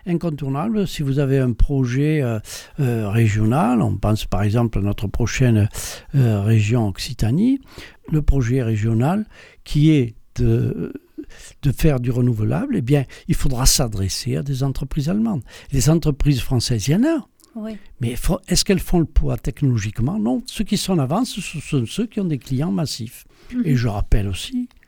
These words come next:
Speaker 1: que de ce point de vue, ça a été aussi, euh, quelque chose d'excellent pour l'agriculteur, pour les agriculteurs allemands, puisqu'ils ont été encouragés à faire de la, à travailler leur biomasse et à faire du méthane. Eh bien, ils ont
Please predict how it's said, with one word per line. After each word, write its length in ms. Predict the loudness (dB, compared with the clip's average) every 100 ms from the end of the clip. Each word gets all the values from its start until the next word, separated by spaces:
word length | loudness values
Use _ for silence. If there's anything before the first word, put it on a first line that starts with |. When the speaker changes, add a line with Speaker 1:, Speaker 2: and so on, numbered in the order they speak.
| _ -4
Speaker 1:
que 100 | 0
de 140 | 0
ce 120 | 0
point 220 | 0 0
de 140 | 2 0
vue, 340 | -2 -2 -4 -6 _ _ -20 -18
ça 200 | -10 -2
a 60 | 0
été 400 | 0 0 -2 -2
aussi, 540 | -4 -4 -4 -2 -4 -4 -8
euh, 240 | -8 -8 -6
quelque 280 | -4 -2 -2
chose 340 | -2 -2 -4 0
d'excellent 640 | 0 0 -2 2 4 4 2
pour 180 | 2 0
l'agriculteur, 720 | 2 0 0 -2 -2 -4 -4
pour 200 | -8 -4
les 200 | -2 0
agriculteurs 520 | 0 -2 -4 -4 -4
allemands, 380 | -4 -4 -4 -8 -14 -20 -20 -16
puisqu'ils 360 | -8 -4 -4
ont 100 | -4
été 220 | -4 -4
encouragés 720 | -4 -4 -6 -2 0 0 -2 -4
à 80 | -8
faire 340 | -4 -4 -2
de 140 | -4 -4
la, 280 | -4 -6 -8 -16 -8
à 100 | -4
travailler 500 | 0 0 2 2 2
leur 160 | 2 0
biomasse 520 | 2 4 4 4 2
et 60 | -2
à 40 |
faire 220 | -2 -2
du 100 | -2
méthane. 520 | -4 -2 0 0 0 -4 _ _ _ -20 -18 -18 -8 -4
Eh 80 |
bien, 360 | -2 -2 -4 -8 -12 -20 _ _ -18 -6
ils 280 | -4 -2 -2
ont 220 | -2 -4